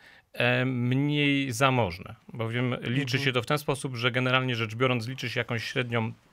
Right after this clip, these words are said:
Speaker 1: e, dochodu, e, per, per mieszkańca i w sytuacji takiej, kiedy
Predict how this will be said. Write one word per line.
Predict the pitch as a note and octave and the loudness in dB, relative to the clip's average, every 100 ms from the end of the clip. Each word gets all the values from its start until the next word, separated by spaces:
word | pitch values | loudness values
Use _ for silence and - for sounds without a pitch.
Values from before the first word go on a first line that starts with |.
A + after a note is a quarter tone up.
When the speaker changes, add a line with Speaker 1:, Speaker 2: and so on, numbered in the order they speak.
| _ _ _ - | _ _ _ 0
Speaker 1:
e, | A2 G2+ | 0 2
dochodu, | A2+ A#2 A#2+ A#2 A2 - - - - - | 2 2 2 0 -2 -6 -20 -20 -20 -6
e, | A2 G2+ G2+ G2+ G#2 G#2+ G#2+ G#2+ A2 - | -2 0 2 0 0 -2 -2 -2 -2 0
per, | A#2 A#2+ - - | 0 0 -6 0
per | A#2 | 2
mieszkańca | A#2 A2+ - B2 C3 E3+ G3+ - - - - - - - | 2 0 2 0 0 0 0 -2 -20 -20 -20 -20 -16 -6
i | G3 G3 F#3+ F#3 | -2 0 0 0
w | E3+ | -2
sytuacji | E3+ E3+ E3+ E3 | -2 2 2 2
takiej, | D3+ D3+ D3+ C#3+ | 0 0 0 -4
kiedy | C#3 B2+ | -4 -2